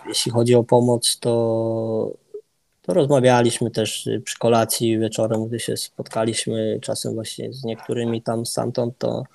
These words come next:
to były takie rozmowy, były zapytania różnego typu, e, o właśnie Polskę, o Europę.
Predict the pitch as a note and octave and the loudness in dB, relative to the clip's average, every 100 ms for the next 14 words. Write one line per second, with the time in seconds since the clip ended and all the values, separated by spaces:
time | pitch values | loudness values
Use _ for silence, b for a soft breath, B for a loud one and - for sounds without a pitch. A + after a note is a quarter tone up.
0 | B B - E3+ E3+ D3 C3+ C3 B2+ B2 | B B -6 2 6 6 4 4 4 4
1 | B2 A#2+ A#2 A2+ A2+ A2+ - A#2+ A#2 A#2+ | 4 4 2 2 2 0 -2 0 2 4
2 | A#2 A#2+ A#2 B2+ A#2 A#2 A#2+ A#2+ A#2+ - | 4 2 2 -2 -2 -4 -2 -2 -2 0
3 | A#2+ B2+ B B B B _ - B2 A#2+ | 0 -2 B B B B _ -12 -6 -2
4 | A#2+ A#2 A#2 A#2 A#2 A#2 A#2 A#2 A#2 - | 0 2 4 4 2 2 2 0 -2 -8
5 | A#1+ B2 A#2 A2 - B2 C3 B2 - B2+ | -14 -10 -10 -8 -10 -4 -2 -2 -2 -2
6 | A#2+ - A#2+ A#2+ A#2+ - A#2+ | 0 0 0 0 -2 -2 -4